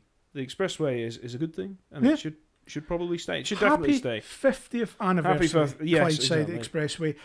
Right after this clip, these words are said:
Speaker 2: Uh, you won't get a lot of love elsewhere, but the Scottish Roads Archive are,
Speaker 1: We'll always
Speaker 2: are,
Speaker 1: give you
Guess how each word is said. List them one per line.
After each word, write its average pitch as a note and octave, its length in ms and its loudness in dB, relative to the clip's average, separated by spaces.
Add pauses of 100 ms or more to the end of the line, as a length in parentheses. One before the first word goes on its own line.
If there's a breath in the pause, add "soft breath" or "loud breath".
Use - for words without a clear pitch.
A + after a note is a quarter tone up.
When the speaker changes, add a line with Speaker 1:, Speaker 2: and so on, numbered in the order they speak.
(160 loud breath)
Speaker 2:
Uh, E3+ 280 2
you F#3 140 2
won't C#4 280 4
get A#3 160 0
a G#3+ 120 -6
lot E3 220 4
of D3 140 -2
love D3+ 440 0 (160)
elsewhere, D#3+ 460 0
but D#3 180 -6
the F#3+ 60 -6
Scottish A#3 340 2
Roads F3+ 160 2
Archive D3 460 -2
are, C#3+ 80 -4
Speaker 1:
We'll F#3+ 160 12
always E3+ 240 10
Speaker 2:
are, - 20 -4
Speaker 1:
give F#3 220 4
you G3+ 80 10